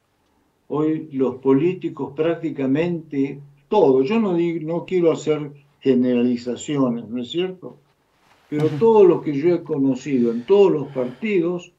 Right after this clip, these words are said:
Speaker 1: han hecho política para su beneficio personal, o para men-, seguir men-, manteniéndose en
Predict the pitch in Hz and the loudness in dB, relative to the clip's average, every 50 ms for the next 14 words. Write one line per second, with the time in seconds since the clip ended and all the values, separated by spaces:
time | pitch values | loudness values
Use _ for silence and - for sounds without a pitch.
0 | _ _ _ _ _ _ _ _ _ _ _ _ _ _ _ _ _ _ _ _ | _ _ _ _ _ _ _ _ _ _ _ _ _ _ _ _ _ _ _ _
1 | _ 156 170 180 175 175 180 185 180 - - 156 135 127 143 139 139 160 185 - | _ -4 -2 0 0 2 0 0 -2 -4 -4 -6 -4 -2 0 0 0 0 -2 -4
2 | - 190 185 - - 143 131 135 - - 143 151 156 170 180 185 185 - - _ | -6 -8 -8 -8 -8 -8 -8 -8 -6 -2 0 0 2 2 0 -2 -4 -8 -12 _
3 | _ _ _ _ _ - - - 139 127 120 131 127 113 117 117 - - 156 151 | _ _ _ _ _ -14 -4 -2 0 2 4 4 4 4 2 0 -2 -4 -8 -8
4 | - 151 143 131 - 123 117 113 - - - 117 113 117 120 117 110 - - _ | -6 -6 -6 -4 -4 -4 -6 -6 -8 -10 -10 -8 -6 -6 -6 -8 -10 -14 -20 _
5 | _ _ _ _ _ _ _ _ _ 135 135 131 127 131 127 117 117 113 113 113 | _ _ _ _ _ _ _ _ _ -4 -2 -2 -2 0 0 0 0 0 -2 -2
6 | 107 113 - - - - 127 120 135 180 190 180 - 156 147 143 139 143 131 127 | -4 -6 -8 -10 -8 -4 -2 0 2 0 0 -2 -4 -8 -8 -8 -6 -6 -6 -4
7 | 127 131 127 123 135 127 127 135 139 135 135 131 123 120 - 135 135 127 123 | -2 -2 -2 0 2 4 6 6 8 8 8 6 4 2 0 0 -2 -2 -2